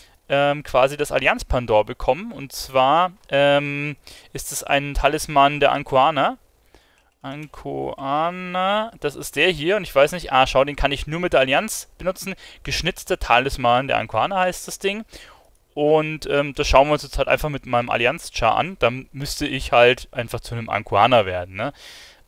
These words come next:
Äh, Ankoana, da haben wir's. Das setzen wir jetzt mal ein. Und tada, ich sehe jetzt genauso aus hier wie so ein Ankoana. Und ja, ist eine schicke Sache. Auch da werden wir jetzt mal kurz gucken,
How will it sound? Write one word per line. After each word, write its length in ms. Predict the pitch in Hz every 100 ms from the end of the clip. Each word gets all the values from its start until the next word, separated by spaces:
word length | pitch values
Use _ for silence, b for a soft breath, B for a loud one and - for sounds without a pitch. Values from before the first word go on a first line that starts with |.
| _
Äh, 580 | 127 127 123 123 123 120 - _ _ _ _ _ _ _ _ _ _
Ankoana, 1160 | 143 143 143 143 - - 127 131 202 233 226 190 - -
da 140 | 123
haben 160 | 156 202
wir's. 420 | 214 196 - - _ _
Das 140 | - 135
setzen 280 | 143 - 135
wir 60 |
jetzt 140 | 127 139
mal 140 | 127
ein. 300 | 151 196 208 _ _ _ _ _ _ _ _ _ _ _ -
Und 460 | 151 170 170 -
tada, 500 | - 131 135 156 170
ich 140 | 143 -
sehe 220 | - 139
jetzt 200 | 143 -
genauso 440 | 131 123 127 131
aus 420 | 117 120 127 127 -
hier 400 | 123 127 127 117
wie 80 |
so 100 | 117
ein 80 | 120
Ankoana. 600 | 120 120 123 120 156 165 - - _ _ _ _ _ _ _ _ _ -
Und 160 | 131
ja, 280 | 104 90 101 - -
ist 100 | 113
eine 100 | 120
schicke 260 | - 131 117
Sache. 320 | 160 185 160
Auch 140 | 127
da 220 | - 120
werden 140 | 160 156
wir 80 | 147
jetzt 160 | -
mal 120 | 139
kurz 280 | - 147 -
gucken, 340 | - - 170